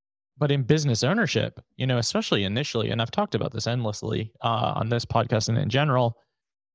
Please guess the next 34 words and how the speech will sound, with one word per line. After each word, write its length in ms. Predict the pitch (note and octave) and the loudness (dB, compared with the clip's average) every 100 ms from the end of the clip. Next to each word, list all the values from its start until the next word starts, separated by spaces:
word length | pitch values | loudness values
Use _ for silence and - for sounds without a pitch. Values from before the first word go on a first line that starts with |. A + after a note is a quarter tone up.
| _ _ | _ _
I 140 | - A3 | -2 0
kept 200 | G#3+ - | 0 2
myself 380 | A2 G#2+ A2+ - | 0 0 -2 -2
small 260 | C3 B2 | -2 -2
for 140 | A#2 A#2 | -2 -4
so 360 | - - F#3+ | -4 -2 0
long 480 | A#2 A2+ C3+ - - - - | 2 2 0 -4 -12 -20 -8
because 360 | B2+ C#3+ C3 B2 | -4 -2 0 0
of 120 | A2+ | 0
my 140 | A#2+ | 0
own 120 | A#2 | -2
fears 500 | G#2+ - B2+ A#2+ A2 | -4 -2 0 0 0
and 80 | A2+ | -2
insecurities 840 | G#2+ G#2+ - - B2+ B2 A2 G#2 | -6 -6 -6 0 2 2 0 -2
and 120 | G#2+ - | -4 -4
self-doubts 760 | A2+ G#2+ - B2 A#2+ A#2 - | -4 -4 0 2 2 0 0
and 180 | G#2+ G#2 | 0 0
imposter 560 | G2+ G2+ B2+ A#2 - A#2+ | -2 -2 0 0 -2 -4
syndrome 640 | - D3 B2+ B2+ A#2 A2+ | -2 0 2 2 0 0
and 140 | G#2 - _ _ _ - | -2 -6 _ _ _ -6
lack 300 | C3 C3 C#3 | -2 0 0
of 200 | C3 A2+ | -2 0
belief 500 | A#2 A#2+ C#3+ C#3 - | 0 2 2 2 2
in 80 | A#2 | 2
my 160 | A2 | 2
abilities, 640 | G#2 A#2+ C3 C3 A#2+ A2+ G#2+ | 2 0 2 0 0 0 0
or, 200 | G#2 G#2+ _ _ _ _ _ | -2 -4 _ _ _ _ _
"Why 180 | C3 D3+ | 0 2
would 120 | D3+ | 2
anyone 300 | C#3 B2+ A2 | 2 2 2
buy 280 | G#2+ D#3 D3 | 2 2 2
this? 300 | C3 B2 A2+ | 2 2 2
I 80 | B2+ | 0
don't, 260 | C#3 C3 | 0 -2